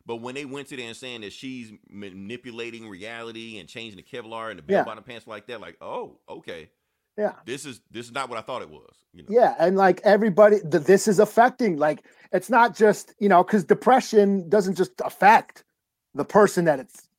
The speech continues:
Speaker 2: that has it. It affect, it affects everybody around them,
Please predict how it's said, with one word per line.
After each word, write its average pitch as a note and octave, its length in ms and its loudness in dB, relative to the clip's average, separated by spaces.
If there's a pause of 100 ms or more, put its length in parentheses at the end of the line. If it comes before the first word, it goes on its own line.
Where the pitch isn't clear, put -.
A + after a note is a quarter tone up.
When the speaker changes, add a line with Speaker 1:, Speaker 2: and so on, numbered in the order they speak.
Speaker 2:
that - 180 -10
has G#3+ 440 2
it. - 120 -16
It D3 160 -10
affect, F3+ 440 -4
it E3 120 -2
affects D#3+ 320 -4
everybody D#3+ 400 0
around C#4+ 360 4
them, - 180 -10